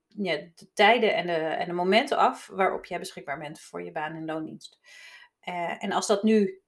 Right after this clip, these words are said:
ja, zo'n beetje overal, want we werken toch thuis is, ga eens goed kijken.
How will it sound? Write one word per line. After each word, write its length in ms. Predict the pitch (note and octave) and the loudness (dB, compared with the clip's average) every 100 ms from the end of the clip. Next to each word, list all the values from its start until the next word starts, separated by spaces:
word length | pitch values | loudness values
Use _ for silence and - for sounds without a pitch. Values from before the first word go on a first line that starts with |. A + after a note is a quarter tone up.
| - | -10
ja, 320 | G3 G#3+ F#3+ | 2 4 4
zo'n 220 | F#3+ F#3+ | 4 4
beetje 360 | F#3+ G3 G3+ G#3+ | 6 6 4 0
overal, 480 | F3+ F#3+ F#3 F3+ | -2 0 2 2
want 220 | F3 F3 F#3+ | 4 2 2
we 140 | F3+ | -2
werken 360 | F3+ F3 F3+ F#3+ | 2 2 2 2
toch 240 | A3 A#3+ | 2 2
thuis 420 | - - G4 G4+ | -2 0 0 -2
is, 440 | - G4 - - - - - - _ _ | -4 -4 -4 -10 -16 -20 -20 -20 _ _
ga 260 | - B3 | 2 4
eens 140 | A3 - | 4 0
goed 200 | A#3+ - | -4 2
kijken. 400 | E3+ C3 - | 2 2 -2